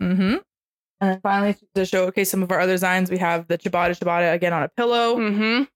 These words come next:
Speaker 1: and our classic T T F N on a pillow here.
Speaker 2: Where we're trying to go for some gossip, Gossip Girl X O X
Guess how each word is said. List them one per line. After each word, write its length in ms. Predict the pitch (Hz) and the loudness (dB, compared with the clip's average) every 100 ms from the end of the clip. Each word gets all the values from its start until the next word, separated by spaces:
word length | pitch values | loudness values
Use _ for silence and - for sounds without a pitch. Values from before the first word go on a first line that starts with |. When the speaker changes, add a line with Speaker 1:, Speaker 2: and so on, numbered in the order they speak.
| - | -2
Speaker 1:
and 240 | 185 180 | 0 0
our 400 | - 180 180 180 | 0 0 0 0
classic 400 | - 175 180 170 | -2 -2 -2 -2
T 140 | - 175 | -2 -2
T 160 | 180 | 0
F 100 | 170 - | -2 0
N 300 | 160 151 151 - | 0 0 0 0
on 140 | 156 | 0
a 60 | - | -2
pillow 400 | - 135 151 160 | -2 0 0 0
here. 340 | - 101 175 220 | 0 0 0 0
Speaker 2:
Where 160 | 190 | 0
we're 80 | 180 | 0
trying 240 | 208 180 175 | 0 0 0
to 80 | |
go 120 | 185 185 | 0 -2
for 100 | 220 | -2
some 220 | 233 240 | -4 -2
gossip, 480 | 214 196 233 202 - _ | 0 0 -2 -4 -6 _
Gossip 400 | - 175 185 202 - | -2 0 0 -2 -2
Girl 300 | 175 214 - | 0 0 0
X 160 | - - | -4 -2
O 80 | 101 | -2
X 180 | - | -2